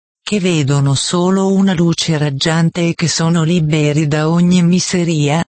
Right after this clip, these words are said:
ed il più grande orrore, paura di morte, oscurità e procedimenti orrendi con la innegabile possibilità di totale annientamento.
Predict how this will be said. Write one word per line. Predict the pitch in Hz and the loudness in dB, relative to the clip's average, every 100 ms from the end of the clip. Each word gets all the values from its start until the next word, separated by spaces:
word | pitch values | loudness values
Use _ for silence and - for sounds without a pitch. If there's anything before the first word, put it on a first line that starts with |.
| _ _ | _ _
ed | 170 165 | -4 0
il | 175 | 0
più | - 180 160 | 0 -2 0
grande | 139 131 135 160 170 | 0 2 2 2 0
orrore, | 139 143 139 135 151 - _ _ _ _ | -2 -2 -2 -2 -4 -6 _ _ _ _
paura | 202 202 220 220 190 | -4 -2 -2 -2 0
di | 160 | 2
morte, | 156 147 143 143 - 175 - _ _ _ | 2 2 0 -2 -4 -6 -6 _ _ _
oscurità | 160 185 - - 143 156 - 143 | -4 -4 -6 -4 -2 -2 -2 0
e | 139 | -2
procedimenti | 135 165 147 170 151 160 165 160 - 160 | -2 -4 -2 -2 2 2 2 2 0 -2
orrendi | 147 151 185 185 147 - | 0 0 2 2 0 -2
con | 190 196 | 0 2
la | 185 185 | 2 2
innegabile | 185 170 170 175 143 143 165 147 | 2 2 2 0 0 0 0 -2
possibilità | - 151 - - 143 147 151 - 165 175 | -2 -4 -4 -2 0 0 0 -2 -4 -2
di | 165 175 | -2 -2
totale | - 170 - 160 160 156 | -4 -4 -4 -2 0 0
annientamento. | 151 156 175 208 190 190 180 143 117 113 - 117 | 2 2 2 2 0 0 0 2 0 -2 -2 -6